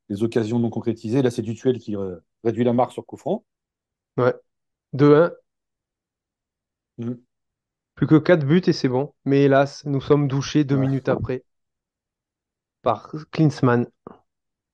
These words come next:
Speaker 2: Le jeune Klinsmann qui détourne du genou gauche dans les buts de Guéguette.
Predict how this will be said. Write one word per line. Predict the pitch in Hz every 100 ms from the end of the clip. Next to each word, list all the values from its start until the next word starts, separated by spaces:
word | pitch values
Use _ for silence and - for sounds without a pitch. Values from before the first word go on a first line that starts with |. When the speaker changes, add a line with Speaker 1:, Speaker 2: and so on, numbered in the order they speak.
| _ _ _ _ _ _ _ _ _ _
Speaker 2:
Le | - 123
jeune | 117 135
Klinsmann | 123 143 127 135 131 135
qui | - 120
détourne | 127 - 135 131
du | 123
genou | 123 135 127
gauche | 127 127 -
dans | 123
les | 123
buts | 117
de | 127 123
Guéguette. | 117 117 110 107 -